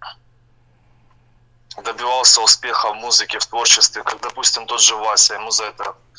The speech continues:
уважуха. Э, Вася Баста, который. А в кого-то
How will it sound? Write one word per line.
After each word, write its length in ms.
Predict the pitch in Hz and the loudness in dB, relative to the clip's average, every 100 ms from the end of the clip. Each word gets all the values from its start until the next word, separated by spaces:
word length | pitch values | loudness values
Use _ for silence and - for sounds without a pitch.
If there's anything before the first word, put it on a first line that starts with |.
| - _ | -20 _
уважуха. 680 | 101 110 107 113 104 85 - _ _ _ - _ _ _ _ _ _ _ _ _ _ _ _ - | -6 0 2 2 0 -2 -2 _ _ _ -20 _ _ _ _ _ _ _ _ _ _ _ _ -2
Э, 220 | 104 104 | 0 0
Вася 360 | 107 113 - 117 | 0 2 2 0
Баста, 420 | - 104 - 104 | 0 0 -2 -4
который. 360 | 104 - 101 - - _ _ _ _ _ _ _ _ _ _ _ _ _ _ _ _ _ _ _ _ _ _ - - _ - - | -6 -6 -6 -8 -12 _ _ _ _ _ _ _ _ _ _ _ _ _ _ _ _ _ _ _ _ _ _ -20 -20 _ -6 0
А 440 | 120 127 127 131 120 - - | 4 6 4 2 -2 -8 -10
в 200 | - - - | -4 -2 0
кого-то 600 | 123 160 175 147 131 | 0 0 0 2 2